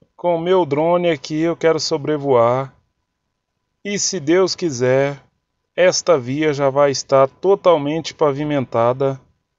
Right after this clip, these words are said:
e liberada para as pessoas que precisam passar por este local.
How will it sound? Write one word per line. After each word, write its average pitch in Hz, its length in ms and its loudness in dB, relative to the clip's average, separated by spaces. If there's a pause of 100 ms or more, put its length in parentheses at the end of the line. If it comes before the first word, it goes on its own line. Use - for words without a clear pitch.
(260)
e 175 100 -6
liberada 151 960 2 (520)
para 131 180 0
as 127 80 -4
pessoas 135 560 -4
que - 140 -12
precisam 127 600 -6
passar 120 460 -4
por 123 160 -6
este 123 240 -8
local. 113 500 -6